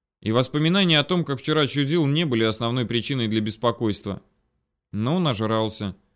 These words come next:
Ну, вёл себя как полный идиот. Ну, разругался с кем только мог. Но... Первый раз, что ли? Больше угнетало то, что меня опять хотели убить. Конечно, наркам могли просто требоваться деньги на очередную дозу,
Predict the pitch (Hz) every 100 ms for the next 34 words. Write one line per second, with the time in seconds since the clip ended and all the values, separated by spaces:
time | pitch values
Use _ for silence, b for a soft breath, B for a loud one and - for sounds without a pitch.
0 | _ _ _ - 139 120 123 151 143 120
1 | 113 110 - 120 139 135 101 104 101 101
2 | - _ _ _ - 117 175 170 165 156
3 | 139 156 143 123 131 139 135 123 120 107
4 | 107 - _ _ _ _ _ _ 113 117
5 | 101 - _ _ _ _ _ _ _ 117
6 | 143 151 151 151 135 - - 101 87 -
7 | _ _ _ _ _ _ _ _ - 95
8 | 127 151 143 110 107 107 131 131 120 143
9 | - 110 113 120 113 - 139 - 104 98
10 | 120 117 117 98 98 - - _ _ _
11 | _ _ _ _ _ 104 135 175 - 113
12 | 120 139 139 131 135 135 127 135 123 131
13 | 135 131 131 - 127 127 147 117 110 110
14 | 107 113 113 131 117 110 151 117 92